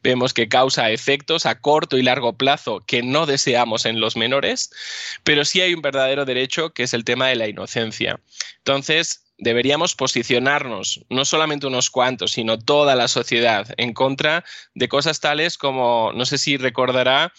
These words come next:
eh, don César, eh, esa alcaldesa de Getafe, del Partido Socialista,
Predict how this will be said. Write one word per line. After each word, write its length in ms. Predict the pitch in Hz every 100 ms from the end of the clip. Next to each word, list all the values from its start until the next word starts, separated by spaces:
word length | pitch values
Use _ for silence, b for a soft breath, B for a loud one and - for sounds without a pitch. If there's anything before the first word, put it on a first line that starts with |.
| B B B B
eh, 420 | 113 113 117 113
don 160 | 110 120
César, 460 | 135 135 156 170 -
eh, 760 | 120 120 113 110 101 - - _ _ _ -
esa 360 | - - 156 147
alcaldesa 800 | 131 131 123 123 139 - 165 156
de 120 | 131
Getafe, 640 | - 117 135 160 175 180
del 120 | 139
Partido 320 | 120 120 131
Socialista, 800 | 127 135 127 117 143 - 180 190